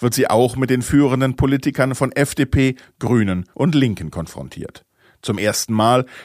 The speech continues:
stellt sich die Bundeskanzlerin persönlich einer Befragung durch die Abgeordneten. So haben es Union und S P D in den Koalitionsverhandlungen vereinbart. So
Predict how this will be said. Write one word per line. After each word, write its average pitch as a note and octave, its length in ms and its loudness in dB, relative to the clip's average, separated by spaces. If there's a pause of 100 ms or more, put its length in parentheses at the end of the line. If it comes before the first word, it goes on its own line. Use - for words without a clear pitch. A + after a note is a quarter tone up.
stellt A#2+ 260 0
sich B2 140 -4
die B2 100 -2
Bundeskanzlerin B2+ 800 0
persönlich C#3 640 2 (220)
einer C3 180 0
Befragung F#2+ 640 -2 (140)
durch F2 160 -8
die - 160 -4
Abgeordneten. - 800 -10 (600)
So G#2+ 200 -2
haben G#2+ 240 2
es A2+ 140 0
Union A#2+ 360 4
und A#2 120 0
S A2+ 160 -2
P C3 120 0
D B2+ 240 0 (220)
in A#2 100 -6
den B2+ 160 0
Koalitionsverhandlungen E2+ 1300 0
vereinbart. - 800 -6 (400)
So G2 320 0